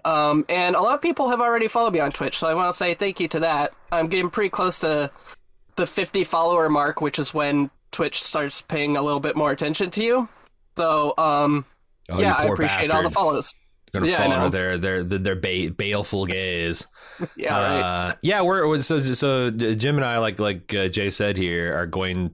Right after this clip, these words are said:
Speaker 2: we're gonna be doing some Thursday night streaming. We're, we're moving our Cinema Sundays from Sunday to Thursdays. And, uh, at the end of that, we're going to be passing the torch, uh, over to Jay McKay here. I'll probably gonna be,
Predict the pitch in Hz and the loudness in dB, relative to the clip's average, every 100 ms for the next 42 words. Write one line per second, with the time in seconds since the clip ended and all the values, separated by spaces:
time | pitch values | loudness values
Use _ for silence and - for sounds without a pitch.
0 | - 98 101 98 101 92 85 82 101 92 | -4 -4 -2 -2 -2 -2 -2 -2 -2 0
1 | 95 92 82 - - 90 80 73 87 90 | -2 -2 -4 -4 -4 -4 -4 -4 -2 -2
2 | 85 82 90 92 101 98 90 - 98 92 | -4 -4 -2 -2 -2 -2 -2 -2 -2 -2
3 | - 98 92 87 82 82 80 - 85 82 | -2 -2 -2 -2 -2 -2 -2 -4 -4 -2
4 | - 101 95 92 85 85 85 - 85 76 | -2 -2 -2 0 0 -2 -4 -4 -4 -4
5 | 101 95 87 76 69 64 69 - - - | -2 -2 -4 -4 -4 -4 -4 -6 -10 -20
6 | - - - - _ - 95 92 90 87 | -20 -20 -20 -20 _ -8 -6 -4 -2 -2
7 | 90 80 90 87 85 85 78 90 101 98 | -2 -2 -2 0 0 -2 -4 -4 -2 0
8 | 95 87 98 87 90 85 90 87 78 85 | 0 -2 -2 -2 -2 -2 -2 -2 -2 -4
9 | 82 - 95 85 95 80 95 92 - - | -4 -4 -4 -4 -4 -4 -2 -2 -2 -4
10 | - - _ 85 85 82 82 92 90 82 | -4 -8 _ -4 -2 -2 -2 -2 -4 -4
11 | 95 85 85 95 92 82 120 156 156 156 | -4 -4 -4 -4 -2 -2 -2 -2 0 0
12 | 147 | 0